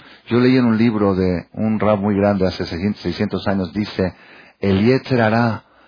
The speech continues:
no puede penetrar en el pueblo judío sino por la puerta de lo permitido". Dice, no puede entrar directo a lo prohibido.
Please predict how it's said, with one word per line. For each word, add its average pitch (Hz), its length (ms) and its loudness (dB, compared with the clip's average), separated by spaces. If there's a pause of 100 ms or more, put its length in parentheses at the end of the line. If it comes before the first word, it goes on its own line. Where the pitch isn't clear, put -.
(100)
no 113 260 -2
puede 120 260 2
penetrar 107 680 0
en 95 100 0
el 90 160 -4
pueblo 104 300 0
judío 104 580 -2 (480)
sino 113 220 0
por 101 160 0
la 95 140 2
puerta 113 420 0
de 101 80 2
lo 92 140 -2
permitido". 82 580 -6 (2000)
Dice, 101 280 -2
no 120 200 2
puede 135 220 4
entrar 117 340 4
directo 101 320 2
a 95 40 2
lo 95 100 0
prohibido. 87 480 -4